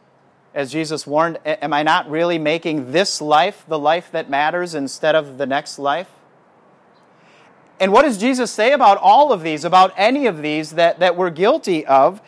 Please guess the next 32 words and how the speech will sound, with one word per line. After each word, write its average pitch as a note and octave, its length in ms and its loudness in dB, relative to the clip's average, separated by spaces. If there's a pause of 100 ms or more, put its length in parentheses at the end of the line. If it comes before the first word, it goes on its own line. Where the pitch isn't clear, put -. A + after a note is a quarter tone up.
(480)
It's, - 400 0
it's F3+ 180 -4
not G#3 180 6
a A#3+ 60 4
question G#3 460 2
mark. F3+ 220 4
He G#3 80 -4
says A3+ 280 2
very A3 300 4
clearly, A3 400 4
"Anyone A#3+ 260 2
who A3 80 0
does G#3+ 340 4
these G3 240 -2
things F#3+ 400 -4
is A#3 440 -2
not G3+ 580 -2 (1040)
worthy C#3+ 600 -2 (1200)
of B2 200 -8
me." A#2+ 360 -10 (2750)
It C3 80 -14
kind F#3+ 180 0
of F#3+ 60 -4
sheds F#3+ 380 -2
light F3 520 0
on D3+ 320 -2
Jesus' E3 460 -8
initial D#3+ 380 -6
words E3 340 -4
that C#3+ 180 -4
caught E3+ 280 -4
us D#3 300 -6